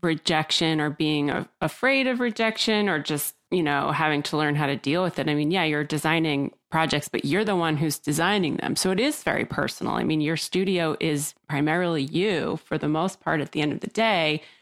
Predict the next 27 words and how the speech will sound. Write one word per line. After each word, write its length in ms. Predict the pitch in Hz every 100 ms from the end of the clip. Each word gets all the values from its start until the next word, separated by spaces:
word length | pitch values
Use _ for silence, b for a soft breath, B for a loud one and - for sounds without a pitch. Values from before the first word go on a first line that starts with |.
| B _ _ -
So 500 | 190 185 175 170 -
it 140 | 190 180
reflects 540 | 180 - 185 185 -
on, 240 | 160 151 -
on 200 | 151 147
you. 500 | 175 - - - - -
And 100 | 175
sometimes, 540 | 202 196 220 202 190 - _ _ _ -
you 100 | 214
know, 220 | 165 165
as 300 | 165 170 160
a 100 | 165
small 320 | - 160 151
business 420 | 151 143 143 143
owner 580 | - 143 143 160 139 - -
or 60 | -
a 80 | - _
designer, 560 | - 156 151 147 - -
it 160 | - -
crosses 420 | - 240 - 240
over. 560 | - 254 156 123 165 - b -
You 80 | 190
know, 80 | 160
it's 100 | 160
hard 280 | - 180
to 60 | 156
separate, 680 | - - 147 147 151 143